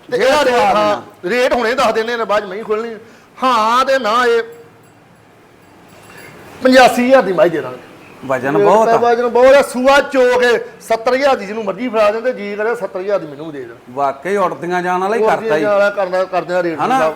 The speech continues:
Speaker 1: ਏਦਾਂ ਕਰਨਾ, ਏਦਾਂ ਕਰਿਆ ਕਰਾਂਗੇ।
Speaker 2: ਨਹੀਂ, ਠੀਕ
Speaker 1: ਕੋਈ ਗੱਲ,
Speaker 2: ਆ।
Speaker 1: ਇਹਨੂੰ ਖੋਲ ਕੇ ਫੜੋ, ਮੈਂ
Speaker 2: ਹਾਂ, ਕੋਈ ਨਹੀਂ, ਕੋਈ ਨਹੀਂ, ਉਹ
Speaker 1: ਮਾਰੀ।
Speaker 2: ਚ-, ਚਵਾਈ
Speaker 1: ਜਾਂ,
Speaker 2: ਕਰ ਲਈਏ।
Speaker 1: ਹਾਂ, ਜਾਂ ਮੈਂ ਖੋਲੋ,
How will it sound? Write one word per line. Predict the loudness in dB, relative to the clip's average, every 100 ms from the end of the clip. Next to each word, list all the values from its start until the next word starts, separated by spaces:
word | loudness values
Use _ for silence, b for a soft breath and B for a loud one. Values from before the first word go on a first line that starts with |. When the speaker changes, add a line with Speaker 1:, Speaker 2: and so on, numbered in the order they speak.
| -4
Speaker 1:
ਏਦਾਂ | -4 0 0
ਕਰਨਾ, | 0 -2 -2
ਏਦਾਂ | -2 -4 -4
ਕਰਿਆ | -2 -4
ਕਰਾਂਗੇ। | -4 -8 -10 -14 -10
Speaker 2:
ਨਹੀਂ, | -4 -4
ਠੀਕ | -4 -2
Speaker 1:
ਕੋਈ | 0 0
ਗੱਲ, | -2
Speaker 2:
ਆ। | -2
Speaker 1:
ਇਹਨੂੰ | -2 0
ਖੋਲ | 0 0
ਕੇ | 0
ਫੜੋ, | -2 -2
ਮੈਂ | -2 -4
Speaker 2:
ਹਾਂ, | -4 -2 -2
ਕੋਈ | 0 -2
ਨਹੀਂ, | 0 2
ਕੋਈ | 0
ਨਹੀਂ, | 2 0
ਉਹ |
Speaker 1:
ਮਾਰੀ। | 0 -2
Speaker 2:
ਚ-, | -6 -6
ਚਵਾਈ | -2 0
Speaker 1:
ਜਾਂ, | 2
Speaker 2:
ਕਰ | 0 -2
ਲਈਏ। | -4 -4
Speaker 1:
ਹਾਂ, | -2 -4 -2
ਜਾਂ | -2
ਮੈਂ | -2 -4
ਖੋਲੋ, | -2 0 0 -4